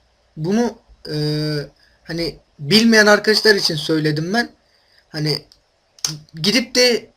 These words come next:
keçi koymanıza gerek yok arkadaşlar. Bakın bende yedi K'ya yaklaşık bir,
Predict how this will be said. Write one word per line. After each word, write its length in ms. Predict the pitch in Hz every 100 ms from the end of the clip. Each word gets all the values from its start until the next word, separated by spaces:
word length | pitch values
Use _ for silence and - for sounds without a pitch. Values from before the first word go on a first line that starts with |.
| _
keçi 260 | - 220 -
koymanıza 460 | 240 240 233 220 220
gerek 340 | 226 226 233
yok 140 | 220
arkadaşlar. 380 | 175 151 165 190
Bakın 260 | 190 214 208
bende 340 | 208 208 208 - - _ _ _
yedi 340 | 165 202 226 226
K'ya 240 | 214 196
yaklaşık 680 | 202 208 202 202 202 214 190
bir, 320 | 202 -